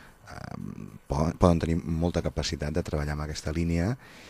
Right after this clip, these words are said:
eh? I estic parlant, doncs, de, de coses que se n'han parlat moltíssim, de voluntariat... Eh, eh, de, d'intentar fórmules, eh, buscar fórmules mixtes, doncs, per finançar segons quines activitats,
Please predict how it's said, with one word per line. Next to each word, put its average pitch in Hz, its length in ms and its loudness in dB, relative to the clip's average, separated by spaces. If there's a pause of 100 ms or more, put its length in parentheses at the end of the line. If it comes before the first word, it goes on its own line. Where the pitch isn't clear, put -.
(240)
eh? 76 320 -8
I 69 240 -8
estic - 240 -12
parlant, 67 320 -4
doncs, 73 160 -6
de, 73 960 -10
de 71 120 -10
coses 139 200 -2
que - 120 -2
se 73 100 -4
n'han 67 100 -8
parlat 67 220 -6
moltíssim, 95 480 -2
de 76 100 -2
voluntariat... 85 920 0
Eh, 73 460 -10 (260)
eh, - 260 -14 (220)
de, - 260 -8
d'intentar 76 460 -2
fórmules, 82 640 0
eh, 87 120 -2 (280)
buscar 85 320 2
fórmules 82 480 0
mixtes, 82 480 -4
doncs, 78 240 -10
per 80 80 -6
finançar 76 420 -8
segons 76 300 -10
quines 71 180 -10
activitats, 92 680 2